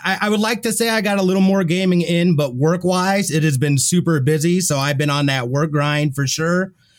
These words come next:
Uh, but o-, overall, it's been pretty good. Lucas, we have a special guest today. Please tell us.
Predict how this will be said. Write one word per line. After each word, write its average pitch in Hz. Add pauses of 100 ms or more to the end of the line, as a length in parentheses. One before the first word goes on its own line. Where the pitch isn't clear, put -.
(180)
Uh, 123
but 160
o-, 208
overall, 269
it's 202
been 220
pretty 247
good. 247
Lucas, 233
we 233
have 269
a 160
special 170 (260)
guest 165
today. 147
Please 160 (440)
tell 170
us. -